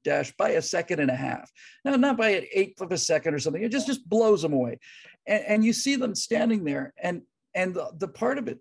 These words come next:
that's the toughest for me is you can see how heartbroken they are and how outraged they are,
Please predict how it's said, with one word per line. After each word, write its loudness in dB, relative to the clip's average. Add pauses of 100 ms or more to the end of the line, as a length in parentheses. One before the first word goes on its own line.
that's -8
the -10
toughest -6
for -10
me -6
is -4 (420)
you 2
can -2
see -2
how 0
heartbroken -2
they -2
are 0
and -2
how -4
outraged -2
they 0
are, -4